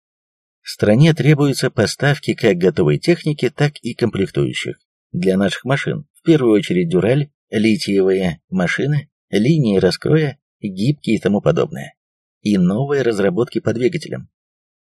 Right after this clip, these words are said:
Вот такую задачу поставил перед нами товарищ Сталин. Плюс американцы подсказали идею.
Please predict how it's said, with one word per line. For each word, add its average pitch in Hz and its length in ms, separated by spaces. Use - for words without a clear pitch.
Вот 98 260
такую 101 340
задачу 98 400
поставил 92 520
перед 95 260
нами 147 360
товарищ 113 400
Сталин. 73 480
Плюс 151 280
американцы 131 560
подсказали 113 600
идею. 78 380